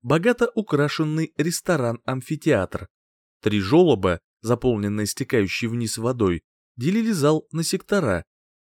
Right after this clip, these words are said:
В центре, подсвеченный огнями, мерцал небольшой бассейн с островом посередине. Над желобами, ажурными силуэтами,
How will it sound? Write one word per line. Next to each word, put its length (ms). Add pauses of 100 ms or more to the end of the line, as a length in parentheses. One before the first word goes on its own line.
В 100
центре, 560 (200)
подсвеченный 680
огнями, 540 (240)
мерцал 720
небольшой 480
бассейн 520 (220)
с 160
островом 480
посередине. 800 (540)
Над 200
желобами, 680 (220)
ажурными 520
силуэтами, 680